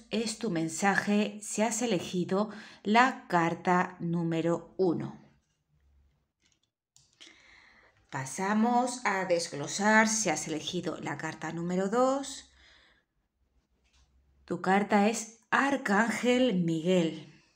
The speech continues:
y te dice: "He venido a ayudarte, a ayudarle con su desarrollo espiritual y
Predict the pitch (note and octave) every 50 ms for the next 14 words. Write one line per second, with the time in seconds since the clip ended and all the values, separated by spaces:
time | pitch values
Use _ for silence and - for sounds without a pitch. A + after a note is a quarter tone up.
0 | _ _ _ _ _ _ A3+ A#3 A3+ C4 B3 G3+ G#3 F#3+ F3+ - - F#3 D#3+ C#3+
1 | C#3+ - - - A#3 C4 D4 C#4+ B3+ A3 A3+ A3+ G3 G#3+ G#3+ G3 D3+ D#3+ D#3+ D#3
2 | F3 F3+ G3+ G3 - - - F3 F3 F3+ - - F#3 F3+ E3+ E3+ E3 E3+ F#3 F#3+
3 | F#3+ F3+ E3+ E3+ - - - - - - - - - - - B3+ D4 D4 - D4
4 | D4 A3 A#3 A3 - - F#3+ F3 F3 E3+ E3+ E3+ F#3 F3+ - - F3+ E3 D#3+ C#3+
5 | D#3+ D#3 F3 F3+ G3 G#3 G#3+ - - C4+ C4+ C#4 - - -